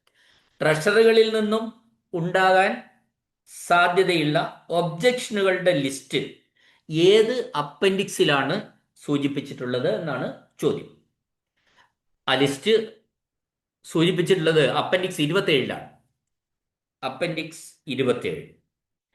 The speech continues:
അപ്പൊ നമ്മളെ സംബന്ധിച്ചിടത്തോളം നമ്മള് കേരള ട്രഷറി കോഡ് വോളിയം ടു ഇവിടെ അവസാനിപ്പിക്കുകയാണ്.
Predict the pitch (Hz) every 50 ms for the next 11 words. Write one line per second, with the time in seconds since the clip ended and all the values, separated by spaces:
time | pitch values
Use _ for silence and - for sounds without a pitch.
0 | _ _ _ _ _ _ _ - 156 175 196 190 190 190 190 202 220 233 226 220
1 | 226 214 214 214 208 208 208 208 196 185 185 - 190 190 185 190 196 196 196 -
2 | - 175 165 160 165 170 170 175 190 - - - - _ _ _ _ _ _ _
3 | _ _ _ _ _ _ _ _ _ _ _ _ _ _ _ _ _ _ _ _
4 | _ _ _ _ _ _ _ _ _ _ _ _ _ _ _ _ _ _ _ _
5 | _ _ _ _ _ _ _ _ _ _ _ _ _ _ _ _ _ _ _ _
6 | 165 160 165 180 185 190 190 202 208 208 196 - - - _ _ _ _ _ _
7 | _ _ _ _ _ _ _ _ _ _ _ _ _ _ _ _ _ _ _ -
8 | 156 156 160 156 - - 214 208 208 - 175 170 165 160 147 147 156 175 185 190
9 | 185 165 - - - _ - 151 - - - - _ _ _ _ _ _ _ _
10 | _ _ _ _ _ _ _ _ _ _ _ 165 156 170 175 165 160 147 - -
11 | 147 143 147 143 - - 156 151 151 151 151 127 - 127 123 117 139 - - -
12 | -